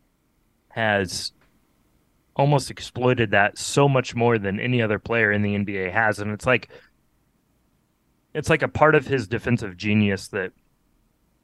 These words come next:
is harder to, to recognize because, you know, he's done that seventy plus times, and I think every single one of those is a turnover, a wasted possession. So it's like,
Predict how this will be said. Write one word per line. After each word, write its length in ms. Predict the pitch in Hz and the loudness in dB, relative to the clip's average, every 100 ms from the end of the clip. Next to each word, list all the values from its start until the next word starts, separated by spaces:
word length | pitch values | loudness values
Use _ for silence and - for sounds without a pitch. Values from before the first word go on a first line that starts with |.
| _ | _
is 120 | 110 | -6
harder 360 | 104 113 104 101 | 4 4 6 2
to, 320 | - 98 90 | 0 -4 -4
to 180 | - 101 | -6 -4
recognize 580 | 92 101 98 87 87 - | -2 -2 -4 -8 -10 -10
because, 420 | 92 104 92 - _ _ | -8 -8 -8 -16 _ _
you 80 | 120 | 0
know, 120 | 110 | 0
he's 200 | 87 107 | 0 -6
done 220 | 98 120 113 | -2 -2 0
that 160 | 101 | -4
seventy 400 | - 113 101 101 | -4 -4 -2 -4
plus 300 | 95 101 95 | -6 -10 -10
times, 420 | - 107 107 95 | -6 -2 0 -2
and 220 | 92 85 - _ _ _ _ _ | -4 -8 -10 _ _ _ _ _
I 0 | |
think 220 | 131 113 107 | 0 0 0
every 240 | 110 117 | 0 0
single 320 | - 120 98 | 0 -4 -4
one 160 | 95 123 | -4 -4
of 100 | 92 | -2
those 460 | 95 90 95 - _ | -2 -2 -4 -10 _
is 160 | 131 117 | -6 -6
a 60 | |
turnover, 580 | - - 117 101 85 85 | -8 -4 0 -2 -4 -8
a 80 | 87 | -2
wasted 420 | 104 104 - 104 | 0 -2 -4 -4
possession. 500 | 110 98 113 - 85 80 | -4 0 0 -2 -10 -4
So 120 | 107 | -4
it's 140 | 98 | 0
like, 280 | 110 101 | -2 -2